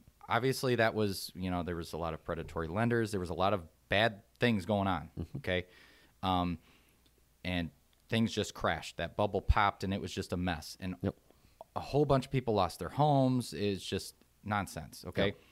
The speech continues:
Speaker 1: But not only did people lose their homes, but people lost their businesses. And really, it impacted the construction business.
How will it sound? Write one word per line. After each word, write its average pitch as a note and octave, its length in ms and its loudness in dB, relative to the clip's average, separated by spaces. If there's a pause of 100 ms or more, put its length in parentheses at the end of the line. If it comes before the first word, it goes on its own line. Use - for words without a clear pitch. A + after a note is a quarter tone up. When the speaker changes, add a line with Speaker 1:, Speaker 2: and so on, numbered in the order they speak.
(680)
Speaker 1:
But A#2+ 140 2
not C3 240 4
only D#3 440 2
did A2 160 -4
people A#2+ 240 2
lose G#2+ 180 2
their F#2 140 2
homes, F2+ 640 -2 (560)
but G#2+ 280 2 (280)
people D3 220 4
lost A#2+ 240 4
their G#2+ 100 2
businesses. F#2 640 -2 (160)
And G2+ 240 0 (340)
really, G#2 600 4 (540)
it - 280 -2 (140)
impacted A2 600 2
the F#2+ 120 0
construction G2 680 -2
business. - 540 -8